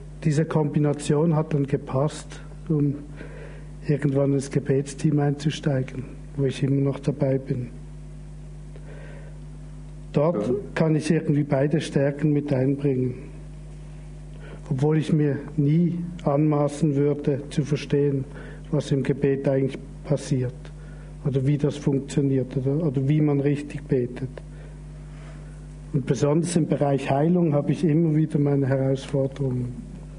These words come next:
Speaker 1: Aber was ich sehen kann,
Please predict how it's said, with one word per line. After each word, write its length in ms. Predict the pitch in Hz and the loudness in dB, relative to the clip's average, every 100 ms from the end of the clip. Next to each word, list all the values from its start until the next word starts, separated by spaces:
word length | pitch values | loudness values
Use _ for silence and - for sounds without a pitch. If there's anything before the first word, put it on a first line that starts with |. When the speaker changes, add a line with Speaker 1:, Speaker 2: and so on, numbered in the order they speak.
| - - - - - - - - - - - | -14 -14 -14 -14 -14 -14 -14 -14 -14 -14 -6
Speaker 1:
Aber 400 | - 139 165 180 - - - - - - - | 0 2 2 0 -2 -8 -12 -14 -14 -14 -2
was 240 | 147 139 | 0 2
ich 100 | 160 | 0
sehen 400 | - 147 139 175 | 2 2 4 4
kann, 420 | 175 175 175 170 | 2 2 4 2